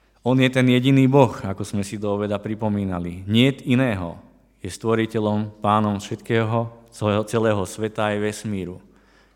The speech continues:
Jeden Boh, neexistuje žiaden iný. A on dal, ako ten jediný zvrchovaný Boh, dal jedinú cestu a jediného prostredníka.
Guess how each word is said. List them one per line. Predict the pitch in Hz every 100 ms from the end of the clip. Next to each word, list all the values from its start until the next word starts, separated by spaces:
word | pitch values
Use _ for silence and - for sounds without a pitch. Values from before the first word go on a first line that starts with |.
| _
Jeden | 117 117 135 135
Boh, | 131 101 - -
neexistuje | 101 101 98 104 - 107 98
žiaden | 101 101 104 101
iný. | 98 98 - - _ _ _ _ _ _ _ _ _ _
A | 101 120
on |
dal, | 135 127 139 160 - - -
ako | 110 110 131
ten | 117
jediný | 117 190 165 113
zvrchovaný | 123 170 208 160 120 98
Boh, | 135 107 - - - _ _ _ _ _ _
dal | 107 101 98
jedinú | 120 139 127 -
cestu | 123 135 - 98
a | 101
jediného | 107 120 120 127
prostredníka. | 127 120 123 120 101 90 90 -